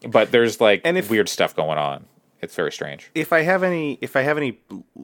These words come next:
Speaker 2: criticisms after sitting with True Colors for a little bit, the one thing about it, well, there's two things about it. One is kinda spoilery, so I won't get into it, but, like, without spoilers, I think to some degree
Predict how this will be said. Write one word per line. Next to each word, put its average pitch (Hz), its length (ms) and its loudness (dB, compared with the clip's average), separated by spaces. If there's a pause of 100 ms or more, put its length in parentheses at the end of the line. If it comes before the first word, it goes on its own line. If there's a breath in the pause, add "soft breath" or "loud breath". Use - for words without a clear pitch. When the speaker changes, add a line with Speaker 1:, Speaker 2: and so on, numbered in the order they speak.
(160)
Speaker 2:
criticisms 95 840 -4
after 85 340 -6
sitting 90 360 -4
with - 280 -10 (120)
True - 160 -12
Colors 90 300 -2
for - 120 -12
a 85 40 -6
little 82 140 -6
bit, 82 180 -8
the 90 100 0
one 104 220 0
thing 104 200 -4
about 87 240 2
it, 82 180 -6 (180)
well, 110 160 4
there's 107 140 -2
two - 180 -6
things 110 240 -6
about 95 240 2
it. 90 120 0
One 95 180 0
is 87 160 -6
kinda 92 280 -2
spoilery, 85 440 -2
so - 80 -8
I 80 60 -2
won't 80 120 -8
get 80 100 -8
into 82 180 -6
it, 80 140 -6
but, 82 200 -4 (840)
like, 98 260 -2 (1500 soft breath)
without 110 400 4
spoilers, 90 880 -2
I 98 80 -2
think - 340 -14 (140)
to - 100 -14
some 107 320 -2
degree 92 540 -4